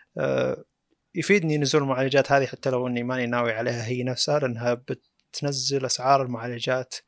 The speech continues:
النسخة، النسخ ال-، الأصغر منها، فتعتبر شيء جيد. يعني ما عندي مشكلة إنهم، آه، ينزلون ز-،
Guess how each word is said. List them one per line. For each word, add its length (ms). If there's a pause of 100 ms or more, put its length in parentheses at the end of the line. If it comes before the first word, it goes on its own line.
(500)
النسخة، 680
النسخ 360
ال-، 200 (400)
الأصغر 480
منها، 440
فتعتبر 1120
شيء 180
جيد. 360
يعني 300 (400)
ما 100
عندي 200
مشكلة 280
إنهم، 460 (760)
آه، 400
ينزلون 720
ز-، 160